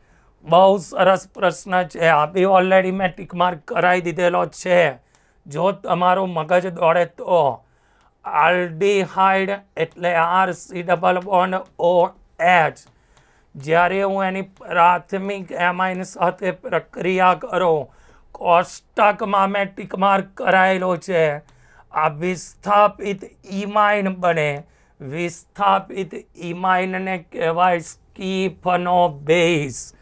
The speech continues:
સ્કીફનો બેઝ. જે એમાઇનવાળું કોષ્ટક, ડાબી બાજુ એમાઇનવાળું ચેપ્ટર,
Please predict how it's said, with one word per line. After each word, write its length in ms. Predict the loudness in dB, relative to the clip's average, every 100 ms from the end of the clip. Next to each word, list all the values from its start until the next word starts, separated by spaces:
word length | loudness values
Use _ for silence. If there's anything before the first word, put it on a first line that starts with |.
| _ -20 -20 _ -18
સ્કીફનો 1000 | -18 -8 0 4 4 4 2 4 6 4
બેઝ. 720 | 4 4 6 4 0 -6 -18 _ _ _
જે 240 | -8 2 4
એમાઇનવાળું 800 | 4 2 0 2 2 2 2 -4
કોષ્ટક, 840 | -2 0 0 -6 0 4 4 2
ડાબી 480 | -2 2 2 2 -2
બાજુ 480 | 2 0 0 0 2
એમાઇનવાળું 680 | 2 0 -4 -2 -2 -2
ચેપ્ટર, 720 | -6 -6 -6 -2 4 4 4